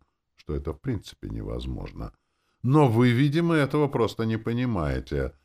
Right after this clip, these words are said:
и поэтому считаете эти бревна по обычной цене. Ну, если вы все же задумаетесь, то совершенно случайно вспомните о том, что то же бревно для строительства дома, например,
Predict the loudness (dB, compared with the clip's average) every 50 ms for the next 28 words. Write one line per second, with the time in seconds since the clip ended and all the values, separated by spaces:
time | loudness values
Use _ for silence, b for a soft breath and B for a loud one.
0 | _ _ _ _ -16 -10 -4 -2 0 0 -2 -2 -4 -6 -6 -6 -6 -8 -8 -4
1 | -2 -2 -2 -2 -2 -4 -6 -6 -6 -6 -6 -6 -4 -4 -4 -4 -4 -6 -8 -6
2 | -4 -2 -2 -2 -2 -4 -6 -6 -8 -8 -10 -10 -10 -10 -10 -10 -10 -8 -8 -10
3 | -12 -14 _ _ _ _ _ _ _ _ -10 -8 -8 -8 -6 -6 -4 -4 -4 -6
4 | -6 -8 -6 -6 -6 -8 -8 -8 -8 -8 -8 -8 -6 -6 -6 -6 -6 -6 -6 -6
5 | -6 -8 -10 -12 -12 -12 -14 -14 -14 _ _ _ _ _ _ _ _ _ -2 0
6 | 0 0 2 2 4 4 2 2 2 0 0 0 -2 -2 -2 -4 -4 -2 -2 -4
7 | -2 -2 -2 -4 -4 -6 -10 -8 -6 -4 -4 -2 -4 -4 -6 -4 -4 -2 -2 -2
8 | -2 -4 -6 -6 -8 -8 -8 -8 -8 -8 -10 _ _ _ _ _ -6 -4 -4 -2
9 | -4 -4 -6 -6 -4 -4 -4 -4 -4 -4 -6 -6 -8 -8 -10 -10 -10 -8 -6 -4
10 | -4 -4 -6 -8 -10 -14 -12 -10 -8 -8 -6 -4 -4 -4 -2 -4 -4 -6 -6 -8
11 | -8 -8 -6 -6 -6 -6 -8 -10